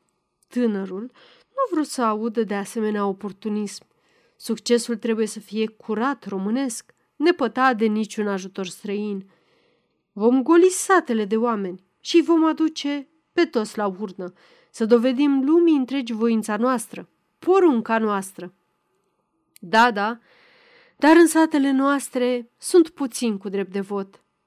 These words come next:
pe când ovreii sunt toți alegători”, observă avocatul, care, chiar în vârtejul visurilor naționale, nu uita realitatea. Apoi își completă gândul: Pentru a ne asigura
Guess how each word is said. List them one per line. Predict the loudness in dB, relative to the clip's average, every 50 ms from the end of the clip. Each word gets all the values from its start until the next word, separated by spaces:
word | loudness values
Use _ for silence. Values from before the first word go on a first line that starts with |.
| _ _ _ _
pe | -12 -12 -12
când | -10 -8 -6 -4 -4 -4 -4 -8 -10 _ _ _ _ _ _ _ _
ovreii | -2 0 0 0 0 0 0 2 2 0 -2
sunt | -4 -4 -4 -4 -4 -4 -2
toți | -4 -4 -4 -6 -8
alegători”, | -8 -6 -6 -8 -8 -10 -12 -10 -10 -10 -12 -12 _ _ _ _ _ _ _ _ _ _ _
observă | -8 -8 -8 -6 -6 -4 -4 -4 -4 -4
avocatul, | -2 -2 -2 -4 -6 -8 -8 -6 -6 -6 -6 -8 -8 -10 -10 -10
care, | -10 -8 -6 -6 -4 -2 -2 -4 -4 -6 -8 _ _ _ _ _ _ _ _ _
chiar | 0 2 4 4 4
în | 2
vârtejul | 2 0 -4 -4 -4 -4 -2 -2 -4 -4
visurilor | -4 -4 -4 -4 -4 -4 -8 -8 -6 -6 -6 -6 -6
naționale, | -6 -6 -8 -8 -8 -8 -8 -6 -4 -4 -4 -4 -4 -4 -6 -6 -8 -12 _ _ _ _ _ _
nu | -4 -2 0 0
uita | 0 -2 -4 -4 -4 -2 -2 -2
realitatea. | -2 -4 -6 -6 -6 -8 -8 -8 -6 -6 -6 -6 -6 -10 -14 -20 -20 _ _ _ _ _ _ _ _ _ _ _ _ _ _ _ _ _
Apoi | -2 -2 0 2 4 4
își | 4 4 0
completă | -2 -4 -2 0 -2 -2 0 0 -2
gândul: | -2 -2 -4 -4 -4 -4 -4 -6 -8 -10 -10 -12 _ _ _ _ _ _ _ _ _ _ _ _ _
Pentru | 2 2 2 4 4 2 2
a | 2
ne | 2 0 0
asigura | -2 -4 -8 -8 -10 -10 -8 -6 -4 -2 0 0 0 0 -2 -4